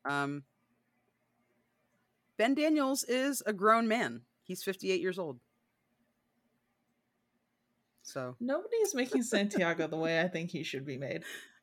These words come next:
Speaker 1: No, not at all. Um, but I'm excited. He's been in a lot of, uh, creepy stuff.
Speaker 2: Okay.
Speaker 1: So he was Mister Decker in Torchwood. Like, I've, I've seen him before.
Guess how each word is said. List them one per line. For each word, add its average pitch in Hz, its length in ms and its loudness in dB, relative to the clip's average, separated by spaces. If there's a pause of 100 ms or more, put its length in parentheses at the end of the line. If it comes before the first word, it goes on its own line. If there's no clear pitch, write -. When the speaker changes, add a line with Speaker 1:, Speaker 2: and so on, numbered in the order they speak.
Speaker 1:
No, 302 380 4 (320)
not 233 220 2
at 254 60 0
all. 240 300 4 (280)
Um, 202 420 2 (1120)
but 208 180 12
I'm 208 200 6
excited. 185 480 6
He's 214 200 -2
been 247 220 4
in 247 140 4
a 220 80 6
lot 185 260 2
of, 165 300 2
uh, 151 360 4
creepy 202 280 -6
stuff. - 480 -6 (580)
Speaker 2:
Okay. 220 540 -8 (480)
Speaker 1:
So 151 540 4
he 175 140 0
was 156 280 0
Mister 160 260 0
Decker 151 320 0
in 135 120 -2
Torchwood. 156 520 -4
Like, 143 140 -2
I've, 170 200 2
I've 170 140 2
seen 143 200 -2
him 127 120 -4
before. 123 480 -6